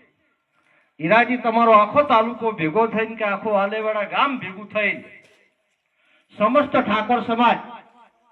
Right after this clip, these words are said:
તમારાથી જે બને અમને મદદ કરજો એ વિનંતી કરવા આવ્યો છું. અને બીજું એક મારું સૂત્ર હતું કે હાથ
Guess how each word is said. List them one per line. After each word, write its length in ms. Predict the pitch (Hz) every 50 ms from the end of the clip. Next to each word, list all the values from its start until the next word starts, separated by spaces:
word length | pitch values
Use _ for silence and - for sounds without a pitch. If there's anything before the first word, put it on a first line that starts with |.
| _ _ _ _ _ _ _ _ _ _ _ _ _ _ _ _ _ _ _ _ _ _ _ _ _
તમારાથી 520 | 190 196 220 226 233 233 226 202 226 208 - -
જે 140 | 214 277 294 277
બને 260 | 254 233 220 226 233 226
અમને 240 | 220 214 220 220 214
મદદ 320 | 208 185 185 190 220 214 -
કરજો 300 | - 214 214 214 214 240 233
એ 60 | 220 196
વિનંતી 420 | 160 175 175 220 226 226 - 247
કરવા 320 | - 240 226 226 233 226 226
આવ્યો 180 | 233 240 226
છું. 240 | 196 - 254 254 254 262 254 - - - _ _ _ _ _ _ _ _ _ _
અને 240 | 175 214 247 294 294 247 - - - - - - - _ - - - _ _ _ _ _ _ _ _ _ _ _ _ _ _ _ 190
બીજું 240 | 240 226 294 311
એક 180 | 311 311 311 285
મારું 300 | 262 269 285 285 269 -
સૂત્ર 240 | - 254 - - 285 277
હતું 380 | 254 247 - - 190 - - - - - - - _ _ _ _ _ _ _ _ _ _ _ _ _ _ _ _ _ _ _ _ _ _ _ _ _ _ _ 247
કે 40 | 208
હાથ 320 | 180 208 254 339 339 339